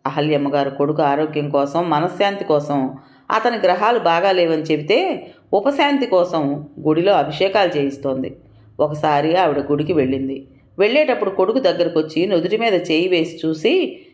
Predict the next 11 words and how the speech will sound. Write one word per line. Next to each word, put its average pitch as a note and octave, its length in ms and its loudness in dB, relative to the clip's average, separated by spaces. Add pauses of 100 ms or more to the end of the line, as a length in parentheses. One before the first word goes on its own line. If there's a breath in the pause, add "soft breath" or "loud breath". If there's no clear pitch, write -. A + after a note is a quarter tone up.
(140)
"ఈ G#3 120 2
పూట F#3 260 0
జ్వరం E3 460 2
రాలేదు. D3+ 580 0 (200)
అమ్మయ్య, C#3 560 0 (340)
ఇక G3+ 120 0
రాదేమో. E3 520 2 (400)
సుధీ, F#3 580 -2 (220)
నేను F3+ 200 2
గుడికి E3+ 300 0
వెళ్ళొస్తానురా," D3 880 0